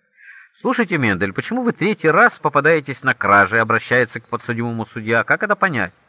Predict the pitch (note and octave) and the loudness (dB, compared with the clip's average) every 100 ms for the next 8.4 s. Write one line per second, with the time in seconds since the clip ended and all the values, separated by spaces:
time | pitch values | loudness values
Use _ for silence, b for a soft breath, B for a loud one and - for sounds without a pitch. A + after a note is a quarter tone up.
0 | _ A3+ D#3+ G#2+ F#2+ D#2+ A2 E3 D3 - | _ -4 -2 2 0 2 4 4 2 -14
1 | b b b b - G#3 D4+ B3+ C#3 - | b b b b 0 4 4 4 0 0
2 | B2 - C3+ - A#2+ G#2+ G#2+ G#2 E2+ _ | -4 0 -2 2 4 4 4 -2 -6 _
3 | _ _ _ _ _ _ b b _ - | _ _ _ _ _ _ b b _ -2
4 | B3 - D#3+ B2 - C3 B3 C4 A#3 A3+ | -2 4 6 6 6 2 2 2 2 2
5 | G#3+ G#3+ D#3 D#3+ F#3 - - D3 E3+ D#3+ | 2 2 0 2 0 -2 -8 0 2 4
6 | C#3 B2+ A2 F#3+ A#3+ A3 F#3 F#3 F#3+ F#3+ | 4 2 2 4 6 4 2 0 0 0
7 | F3 C#3 D#3+ D3+ C#3+ D3 E3 D#3+ D#3 - | 2 2 2 2 0 0 0 2 2 0
8 | D3 C#3 B2+ A#2+ | -2 -2 -4 -6